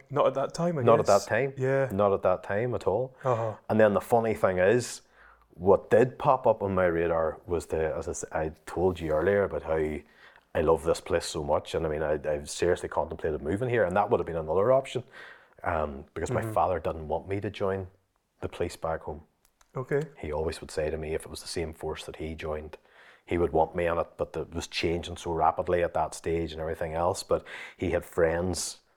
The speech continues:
Speaker 2: in the police over here, and he said, "Look, if, if you're telling me it has to be the police and you won't settle for any other career, go to Scotland,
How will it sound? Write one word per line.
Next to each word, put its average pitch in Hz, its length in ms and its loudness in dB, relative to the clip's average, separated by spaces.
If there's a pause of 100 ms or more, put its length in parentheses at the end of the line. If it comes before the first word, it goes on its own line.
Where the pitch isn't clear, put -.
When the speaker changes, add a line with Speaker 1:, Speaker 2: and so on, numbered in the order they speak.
(180)
Speaker 2:
in 92 100 2
the 85 80 2
police 87 340 -2
over 78 220 0
here, 101 240 4
and 92 80 0
he 92 60 -4
said, 87 160 -2
"Look, 85 220 2
if, - 400 -6
if - 80 -12
you're 95 180 4
telling 92 360 0
me 90 300 0
it - 120 -10
has - 340 0
to - 120 -4
be 92 200 0
the 90 100 -4
police - 420 -2 (440)
and 80 200 -2
you 87 140 0
won't 92 240 -2
settle 101 400 4
for - 160 -2
any 87 180 -2
other 85 220 0
career, 101 560 0 (540)
go 117 160 2
to 117 80 -2
Scotland, 104 500 0